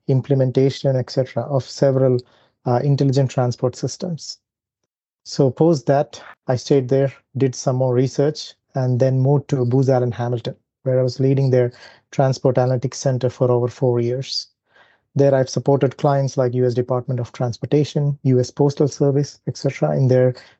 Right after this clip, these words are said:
transition to connected and automated vehicles. In twenty eighteen, I moved to Dubai. I was part of R T A's public transport agency. I was the chief data scientist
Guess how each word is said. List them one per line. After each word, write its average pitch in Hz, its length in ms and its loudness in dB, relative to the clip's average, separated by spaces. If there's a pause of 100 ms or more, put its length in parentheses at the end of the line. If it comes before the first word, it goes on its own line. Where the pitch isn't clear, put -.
transition 131 720 0
to 131 140 -2
connected 127 400 0
and 120 120 2
automated 123 580 -4
vehicles. 143 580 -8 (160)
In 147 180 4
twenty 151 360 0
eighteen, 160 420 2
I 143 100 2
moved 143 240 0
to 143 80 0
Dubai. 127 460 -2 (120)
I 131 180 -2
was 123 380 -2 (360)
part 139 220 2
of 127 140 -2
R 131 220 2
T 127 220 0
A's 127 100 -2
public 127 320 -2
transport 139 460 -4
agency. 123 500 -4 (140)
I 131 100 -2
was 120 160 -2
the 117 80 -4
chief 127 280 -2
data 123 200 0
scientist 143 600 -2